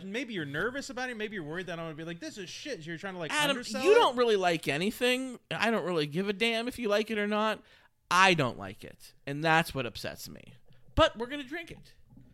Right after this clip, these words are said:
Speaker 1: You don't
Speaker 2: So
Speaker 1: like it. I don't know. I'm like, "All right, we'll give it a try."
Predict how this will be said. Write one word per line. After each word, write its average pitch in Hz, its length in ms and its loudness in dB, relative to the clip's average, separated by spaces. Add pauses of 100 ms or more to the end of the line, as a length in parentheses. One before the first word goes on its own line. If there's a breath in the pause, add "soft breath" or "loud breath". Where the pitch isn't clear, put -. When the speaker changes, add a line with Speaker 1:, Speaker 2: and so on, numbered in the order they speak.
(160)
Speaker 1:
You 180 120 -12
don't 175 100 -12
Speaker 2:
So 185 200 -8
Speaker 1:
like 185 60 -10
it. - 100 -14
I - 20 -14
don't 135 220 -14
know. 156 60 -12 (160)
I'm 117 60 -10
like, 117 140 -10
"All 127 120 -12
right, 147 220 -8
we'll 151 100 -10
give 165 120 -10
it 156 40 -10
a 143 40 -14
try." 165 240 -12